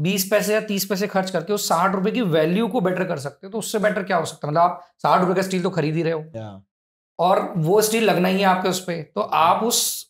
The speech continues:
Speaker 1: उस वैल्यू को जो स्पेंड कर रहे हो उसको बेटर करने के लिए just spending another ट्वेंटी पैसे, थर्टी पैसे।
Speaker 2: राइट।
Speaker 1: तो उतनी, और वो उसको आपको इतनी वैल्यू दे जाता है साठ रुपए तक। तो हमें करना ही चाहिए, मतलब बीबीएस should be there in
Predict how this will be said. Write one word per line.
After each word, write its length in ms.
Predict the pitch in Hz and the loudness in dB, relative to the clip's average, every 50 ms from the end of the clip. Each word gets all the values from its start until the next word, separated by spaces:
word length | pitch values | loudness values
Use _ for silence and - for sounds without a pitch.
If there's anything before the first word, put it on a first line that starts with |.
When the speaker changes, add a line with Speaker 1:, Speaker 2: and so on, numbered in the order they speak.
| _ _ - | _ _ -6
Speaker 1:
उस 200 | 214 - - 170 | -4 -4 0 0
वैल्यू 300 | 175 175 175 190 220 220 | 2 2 4 4 2 2
को 200 | 220 202 165 147 | 0 0 0 0
जो 180 | 139 185 196 | 2 0 2
स्पेंड 400 | 185 190 - - 196 214 226 220 | 2 0 0 2 2 2 2 2
कर 160 | 226 190 160 | 2 2 0
रहे 140 | 143 139 139 | 0 0 -2
हो 120 | 143 175 196 | -2 -2 -4
उसको 260 | 175 - - 233 - | -4 -4 -2 0 0
बेटर 380 | 170 151 165 165 - - 240 | 2 2 0 0 2 0 2
करने 260 | 240 226 196 190 185 180 | 2 2 2 0 -2 -2
के 100 | 190 180 | 0 0
लिए 100 | 190 196 | 0 2
just 400 | 208 208 180 156 196 220 208 - | 0 0 0 0 0 0 0 -2
spending 480 | - - - 190 180 180 185 208 226 | -4 -4 -2 -2 0 0 -2 -2 -2
another 400 | 226 190 165 160 160 160 202 254 285 - - _ _ _ _ _ _ _ _ _ _ _ _ _ - | -2 0 2 2 2 2 0 -2 -4 -8 -16 _ _ _ _ _ _ _ _ _ _ _ _ _ -4
ट्वेंटी 280 | 185 180 180 175 214 190 | -2 0 0 0 0 0
पैसे, 240 | 208 214 214 214 | 0 0 -2 -2
थर्टी 260 | - 175 151 131 147 139 | -2 -2 -2 -2 -2 -4
पैसे। 280 | 139 123 - - - _ _ _ _ _ _ _ - 104 | -6 -10 -16 -16 -20 _ _ _ _ _ _ _ -20 -20
Speaker 2:
राइट। 200 | 101 92 - _ - | -20 -20 -20 _ -18
Speaker 1:
तो 60 | 208 | -16
उतनी, 500 | - - 226 185 - 214 220 240 247 240 | -14 -10 -10 -6 -4 -4 -2 -2 -4 -2
और 180 | - 220 214 214 | 0 2 2 4
वो 140 | 233 247 | 4 2
उसको 180 | 240 - - 254 | 0 2 4 4
आपको 220 | 240 240 247 254 | 4 6 4 0
इतनी 200 | 240 - 214 233 | 0 0 0 0
वैल्यू 180 | 226 214 208 202 | 2 2 2 0
दे 100 | 160 147 | 0 0
जाता 160 | 143 127 123 | -2 -2 -2
है 60 | 147 | -4
साठ 260 | 131 - 131 131 123 127 | -6 -4 -4 -6 -6 -8
रुपए 160 | 127 _ - | -12 _ -20
तक। 100 | _ _ _ _ _ _ _ _ _ _ _ _ _ _ _ _ _ _ _ _ _ _ _ _ _ - | _ _ _ _ _ _ _ _ _ _ _ _ _ _ _ _ _ _ _ _ _ _ _ _ _ -4
तो 40 | 185 | -2
हमें 160 | 190 220 202 | 0 0 2
करना 240 | 208 185 180 196 202 | 2 2 2 2 0
ही 160 | 202 226 220 | 0 0 0
चाहिए, 240 | - 196 170 160 151 | 0 0 -2 -2 -2
मतलब 140 | 147 156 | -2 -2
बीबीएस 400 | 151 160 156 165 180 180 180 - | -2 -2 -2 -2 -2 -2 -2 -4
should 160 | 190 160 151 180 | -6 -4 -2 -2
be 100 | 175 156 | -2 0
there 280 | 156 147 147 160 156 151 | 2 2 2 0 -2 -4
in 100 | 151 | -8